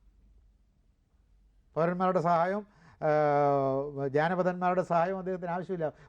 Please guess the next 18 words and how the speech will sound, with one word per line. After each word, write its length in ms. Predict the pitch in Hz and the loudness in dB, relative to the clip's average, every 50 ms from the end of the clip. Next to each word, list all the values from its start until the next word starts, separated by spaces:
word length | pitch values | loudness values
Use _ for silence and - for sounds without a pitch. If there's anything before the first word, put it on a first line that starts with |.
| - 143 | -2 -2
പതിമൂന്ന് 300 | 156 151 180 190 185 180 170 | 0 0 0 -2 0 0 -2
വർഷം 180 | 160 160 185 185 190 | 0 -2 -2 -2 -2
കഴിഞ്ഞേ 240 | 185 180 190 208 208 190 | -2 -2 0 2 2 2
ആവശ്യമുള്ളൂ. 360 | 190 185 156 190 170 156 143 - - 156 127 - 170 | 2 2 2 0 0 0 -2 -4 -4 -16 -4 0 2
ഈ 20 | 196 175 170 | 2 4 2
പതിമൂന്ന് 340 | 156 156 190 220 240 220 196 160 | 2 2 2 2 2 2 2 2
വർഷം 320 | 147 127 - - 143 156 160 185 - _ _ _ _ _ _ _ _ _ _ _ _ _ _ _ _ _ _ _ _ _ _ _ _ - 131 139 | 2 0 -2 -4 -4 -4 -4 -8 -14 _ _ _ _ _ _ _ _ _ _ _ _ _ _ _ _ _ _ _ _ _ _ _ _ -6 -2 0
രാജ്യകാര്യങ്ങളിൽ 840 | 147 170 175 208 185 180 175 165 160 156 160 151 151 151 156 180 190 - | 0 2 2 2 2 4 2 2 2 2 0 -2 -2 -2 -2 -2 -2 -4
ശ്രദ്ധിച്ചുകൊണ്ട് 560 | 147 147 156 135 190 185 165 165 156 147 147 135 | -4 -6 -4 -4 -6 -6 -4 -4 -2 -2 -2 -2
പ്രജകൾ 320 | 135 135 127 143 147 165 185 185 - - - - - - | -2 -2 0 0 0 0 0 -2 -6 -14 -20 -16 -6 -4
പ്രജാധർമ്മം 680 | 131 127 139 147 165 185 180 170 180 190 175 185 175 160 | 0 2 2 2 2 2 2 2 0 0 0 -4 -6 -6
അനുഷ്ഠിച്ചുകൊണ്ട് 680 | 147 143 135 - 175 160 - 165 147 143 135 135 160 196 220 214 - _ _ _ - | -6 -8 -10 -10 -12 -10 -4 -4 -4 -2 0 2 2 2 2 2 -2 _ _ _ -6
രാജ്യത്തിൽ 380 | 127 135 143 156 151 139 151 143 135 131 | -6 -6 -4 -6 -4 -4 -4 -4 -4 -6
ജീവിക്കണം 480 | 127 135 139 139 135 147 143 156 160 143 139 _ - | -4 -4 -4 -4 -4 -4 -4 -4 -6 -10 -12 _ -16
എന്ന് 120 | 135 135 147 143 | -14 -10 -8 -8
തന്നെയാണ് 260 | 135 135 143 147 151 147 | -8 -8 -10 -12 -12 -10
അദ്ദേഹം 200 | 143 156 156 165 170 | -10 -10 -10 -10 -10
ആഗ്രഹിക്കുന്നത്. 520 | 175 175 175 160 180 170 170 151 151 - | -12 -12 -12 -14 -14 -14 -18 -18 -18 -20